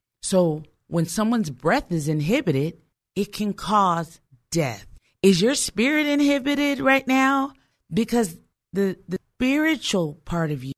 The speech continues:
is breathing from the breath that God provides. You can take it or leave it. I've presented it. I have the scriptures that cause me to believe that. I was reading in the Bible over the weekend how some people,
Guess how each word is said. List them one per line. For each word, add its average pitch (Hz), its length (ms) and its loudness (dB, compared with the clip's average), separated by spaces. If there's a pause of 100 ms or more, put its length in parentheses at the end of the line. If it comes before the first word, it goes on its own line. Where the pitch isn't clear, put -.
(120)
is 170 220 -2
breathing 165 1080 -2
from 165 220 -4
the 139 140 -4
breath 196 560 -4 (220)
that 147 300 -8
God 160 520 -6
provides. 156 640 -8 (220)
You 262 220 4
can 370 180 0
take 277 380 4
it 143 360 -2 (380)
or 180 140 2
leave 139 340 -2
it. 110 120 -14 (220)
I've 165 260 -2
presented 170 560 -2
it. - 200 -10 (180)
I 117 100 -10
have 135 280 -8 (120)
the 120 80 -8
scriptures - 760 -8 (220)
that 123 140 -4
cause 131 340 -6
me 165 160 -4 (220)
to 233 120 0
believe 214 380 -2
that. 110 180 -12 (200)
I 196 80 6
was 196 140 4
reading 269 280 0
in 269 120 2
the 247 60 2
Bible 196 440 2
over 185 200 -2
the 165 80 -4
weekend 175 500 -4
how 143 220 -2
some 175 220 -10
people, 165 540 -4